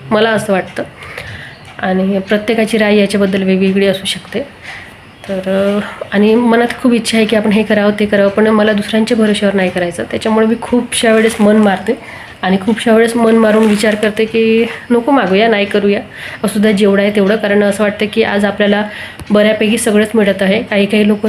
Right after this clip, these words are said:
तर अशी आहेत ज्यांना दोन टाईमचं जेवण, जेवण नशिबात नाही आहे, तर त्यापेक्षा आपण खूप बरे आहोत, त्यातूनही आणखी कशाला आपला त्रास. पण मनात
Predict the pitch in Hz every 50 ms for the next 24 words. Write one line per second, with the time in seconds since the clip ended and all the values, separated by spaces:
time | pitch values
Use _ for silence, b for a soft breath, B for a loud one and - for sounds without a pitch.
0 | - - 208 - - - - - 233 214 208 196 208 202 202 208 202 202 202 202
1 | 202 208 196 196 190 208 190 196 202 190 196 196 208 - - - - - - -
2 | - - 208 190 214 208 220 220 214 196 - - 185 190 185 190 196 190 185 180
3 | 196 - B B B B B B B - 214 208 214 208 220 214 - 226 214 214
4 | 220 220 220 - 220 208 202 208 202 190 185 220 - - - 220 226 - 233 233
5 | 226 214 208 202 208 - - 220 214 240 220 220 202 185 208 208 240 - - -
6 | - - - 196 180 180 - - - - - 226 220 220 214 214 220